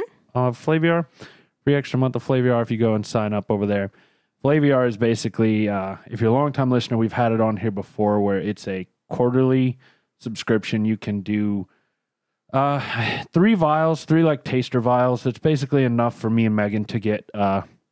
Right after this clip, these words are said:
you know, enough to do an episode of Whiskey and Wonder each. Uh, so you get three different whiskeys, and then you get a, you can add on a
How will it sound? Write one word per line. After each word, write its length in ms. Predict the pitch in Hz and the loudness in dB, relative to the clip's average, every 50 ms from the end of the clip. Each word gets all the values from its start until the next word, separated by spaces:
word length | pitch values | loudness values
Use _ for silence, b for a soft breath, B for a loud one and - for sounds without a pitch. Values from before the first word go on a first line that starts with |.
| _ _ _ _ _ _ _ | _ _ _ _ _ _ _
you 80 | 131 | 0
know, 140 | 117 110 107 | 2 2 2
enough 200 | 104 110 104 101 | 2 0 -2 -4
to 100 | - - | -6 -2
do 120 | 104 110 107 | 0 0 2
an 80 | 101 | 2
episode 280 | 104 95 92 - - 101 | 0 -2 -4 -6 -4 -4
of 60 | 98 | -2
Whiskey 220 | 98 98 - - 107 | -2 -2 -4 -4 -4
and 80 | 98 101 | -2 -2
Wonder 220 | 104 101 98 - | -2 -2 -4 -6
each. 400 | - 95 92 92 - - - - _ _ _ _ _ _ _ _ _ _ _ _ _ _ | -6 -8 -8 -8 -10 -12 -18 -18 _ _ _ _ _ _ _ _ _ _ _ _ _ _
Uh, 260 | 98 95 92 92 95 | -4 -2 -2 0 -2
so 120 | 95 - 110 | -2 -2 -2
you 60 | 107 | -2
get 140 | 110 110 - | -2 -2 -2
three 240 | _ - 139 151 147 | _ 2 2 4 4
different 280 | 135 135 127 139 110 | 2 0 -2 -2 0
whiskeys, 360 | 117 123 113 - - 127 110 113 | 0 -2 -2 0 -2 -2 0 2
and 80 | 117 | 0
then 100 | 117 113 | 0 0
you 100 | 113 110 | 0 -2
get 140 | 101 107 101 | -2 -2 -2
a, 260 | 101 98 101 98 98 _ | -2 -2 -4 -6 -8 _
you 320 | - 98 95 _ 117 120 113 | -16 -20 -20 _ -8 -8 -6
can 180 | - - 113 - | -6 -6 -8 -6
add 260 | - 117 123 120 117 | -4 -2 -2 0 2
on 320 | 113 113 117 117 120 120 117 | 2 2 2 2 0 -2 -2
a 500 | - - 104 101 101 101 98 95 90 _ | -2 -2 -2 -2 -2 -2 -4 -8 -10 _